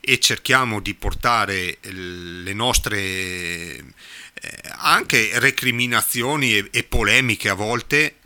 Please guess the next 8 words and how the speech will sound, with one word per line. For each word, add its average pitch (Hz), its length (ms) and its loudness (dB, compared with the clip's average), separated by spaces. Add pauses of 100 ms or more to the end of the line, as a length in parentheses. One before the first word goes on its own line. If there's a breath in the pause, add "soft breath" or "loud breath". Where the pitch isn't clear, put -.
(120)
possa 156 300 2
essere 104 320 0
utile. 87 500 -10
L'importante 123 540 -2
è 117 40 -2
non 101 160 -6
essere 98 280 -2
cattivi. 82 520 -10